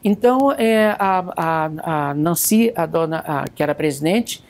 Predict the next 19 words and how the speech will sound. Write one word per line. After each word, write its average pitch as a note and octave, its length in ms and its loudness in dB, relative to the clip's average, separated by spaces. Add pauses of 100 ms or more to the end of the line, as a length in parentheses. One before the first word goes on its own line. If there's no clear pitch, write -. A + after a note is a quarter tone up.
(400)
é, G3+ 220 2
me G#3+ 120 0
colocou, B3 360 0
me G3 200 -2
convidou A3+ 460 2
a A#3 40 2
essa A#3 180 0
missão A3+ 280 0
de A3 100 0
montar A3 280 2
um A3 80 -2
coral. G3+ 340 0 (920)
Eu F#3 140 4
sugeri G3 380 0
um G#3 60 -2
coral F#3+ 300 2
da G3 80 -6
melhor F#3+ 300 0
idade. - 360 -2